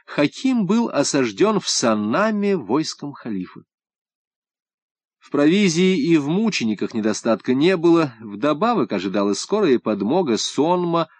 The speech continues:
ангелов света. Внезапно по осаждённой крепости пронёсся страшный слух.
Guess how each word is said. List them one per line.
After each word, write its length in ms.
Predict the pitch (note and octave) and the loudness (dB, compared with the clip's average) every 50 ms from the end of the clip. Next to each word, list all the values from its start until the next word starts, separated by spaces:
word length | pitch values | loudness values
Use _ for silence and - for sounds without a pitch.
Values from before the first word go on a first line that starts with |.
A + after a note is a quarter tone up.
| _ _ _ - | _ _ _ -10
ангелов 680 | F2+ G2+ A2 A#2+ C3 C3 C3 B2+ C3+ C3 C3+ C3 - | -6 -2 0 0 0 -2 -2 -6 -6 -6 -8 -10 -12
света. 720 | - - - - F#2 E2 E2+ E2 D2+ C#2+ _ _ - _ _ _ _ _ _ _ _ _ _ _ _ _ _ _ _ _ _ _ _ _ _ _ _ _ _ _ _ _ _ _ _ _ _ _ _ _ _ _ _ _ _ _ _ _ - | -14 -14 -12 -12 -10 -10 -10 -10 -10 -12 _ _ -20 _ _ _ _ _ _ _ _ _ _ _ _ _ _ _ _ _ _ _ _ _ _ _ _ _ _ _ _ _ _ _ _ _ _ _ _ _ _ _ _ _ _ _ _ _ -12
Внезапно 1000 | G#2 G2 A#2+ C3+ C#3+ B2+ B2 F3 G#3 G#3+ - - F3+ F#3 G3 F#3+ F#3+ F#3+ F#3 - _ | -8 -4 -2 0 0 0 0 0 0 -2 -2 -2 -2 0 0 2 0 0 -2 -4 _
по 140 | - - D#3+ | -4 -2 -2
осаждённой 640 | D3+ - E3+ D#3+ C#3 B2 D#3+ F3+ E3+ D#3+ D#3+ D#3+ D3+ | -2 -2 -2 -2 -2 0 0 0 2 2 0 0 -2
крепости 560 | - E3 G3 G3 F#3+ - G#2 - - - G#2 | 0 0 0 2 0 0 -6 -8 -6 -8 -6
пронёсся 560 | - G#2+ A2 A#2+ D3+ D3+ C#3 - - D3+ C#3 | -4 -2 -2 -2 -2 -2 -4 -4 -4 -4 -4
страшный 560 | - - - C3 C#3 C3+ B2 - - C#3 B2 | -6 -6 -6 -4 -4 -2 -4 -4 -6 -8 -8
слух. 540 | A2 - - - G#2 G2+ - - - - - | -6 -8 -8 -8 -8 -10 -10 -12 -18 -18 -20